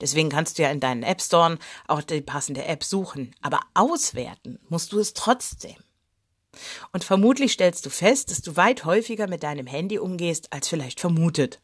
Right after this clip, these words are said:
Und selbst das alles wäre ja grundsätzlich überhaupt nicht so schlimm, wenn nicht dazu kommt,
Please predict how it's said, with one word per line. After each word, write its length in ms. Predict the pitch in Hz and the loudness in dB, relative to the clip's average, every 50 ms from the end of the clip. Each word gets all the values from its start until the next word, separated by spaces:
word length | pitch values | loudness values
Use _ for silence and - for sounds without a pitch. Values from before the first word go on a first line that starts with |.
| - - - - - - - - | -16 -14 -14 -12 -14 -14 -10 -4
Und 160 | - 170 160 | -4 -2 2
selbst 400 | - 170 175 170 - - - - - | 6 6 6 6 6 -2 -8 -10 -10
das 300 | 160 - 185 165 - - - | -4 -2 0 0 0 0 2
alles 500 | 220 254 302 320 240 - - - - - | 4 4 6 6 4 2 2 -6 -8 -6
wäre 220 | 151 170 185 190 | -4 -2 0 2
ja 160 | 196 185 170 | 2 2 2
grundsätzlich 520 | 160 165 190 208 226 - 190 175 - 170 165 | 2 0 0 0 2 0 -2 -2 -4 -8 -4
überhaupt 300 | 160 160 175 - - - | -2 -2 -2 -2 -2 -4
nicht 80 | 151 | -8
so 100 | - 143 | -6 -6
schlimm, 440 | - - - 208 254 285 240 156 - _ _ _ - - - - _ _ _ _ _ _ | -4 2 6 8 8 8 6 4 0 _ _ _ -20 -20 -20 -20 _ _ _ _ _ _
wenn 160 | - 180 196 226 | 0 2 2 2
nicht 200 | 240 208 - - | 2 0 -2 -6
dazu 400 | 160 - - - - 165 165 160 | -6 -6 -8 -10 -8 -8 -8 -8
kommt, 560 | - - 196 220 233 254 277 262 - - | -8 -4 -2 -2 -2 -2 -4 -8 -12 -14